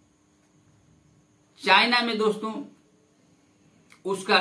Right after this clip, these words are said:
एक symptoms ऐसा ही है, जो फल को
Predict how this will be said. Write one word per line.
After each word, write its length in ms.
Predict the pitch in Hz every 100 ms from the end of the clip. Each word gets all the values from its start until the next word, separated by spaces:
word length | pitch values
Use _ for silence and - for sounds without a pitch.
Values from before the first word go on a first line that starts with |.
| -
एक 220 | 220 220
symptoms 600 | - - 196 202 208 -
ऐसा 340 | 175 190 190 196
ही 160 | 208
है, 160 | 180 120 - - _ _ _ _ _ _ _ _ _ _ _
जो 220 | 110 139
फल 440 | 143 - - 175 202
को 180 | 202